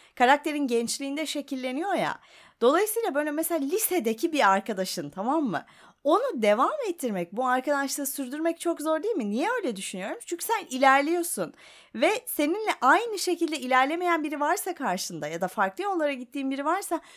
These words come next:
çok zor değil mi bunu devam ettirmek? Yani benim geri dönüp üzülmeme sebebim belki budur diye düşünüyorum bazen.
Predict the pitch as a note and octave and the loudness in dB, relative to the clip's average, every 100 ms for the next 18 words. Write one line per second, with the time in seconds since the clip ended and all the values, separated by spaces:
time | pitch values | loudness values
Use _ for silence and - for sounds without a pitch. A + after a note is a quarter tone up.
0 | - - F4+ D#4+ F4+ F4 B4 G#4+ A3 G3 | -8 2 2 4 0 0 -2 -4 -4 0
1 | E3+ E3+ D#3+ D#3 - D#3 D3 G3 G3 C4 | 2 2 0 -4 -8 -10 -6 -4 -2 0
2 | D#4 C#4+ C4 D4 E4 D#4+ - A#3+ C4 D#4+ | 0 0 -2 -2 -2 -4 -6 -6 -4 0
3 | D#4 D4+ D4 C4+ C4+ C#4+ C4+ C4 B3+ A#3 | 0 0 0 0 0 0 -2 -2 -6 -4
4 | C4 B3 G3 E3+ D3+ - E3 D#3 D3+ D3 | -2 -2 -2 -2 -4 -10 -6 -6 -2 -4
5 | D3 D3+ | -4 -8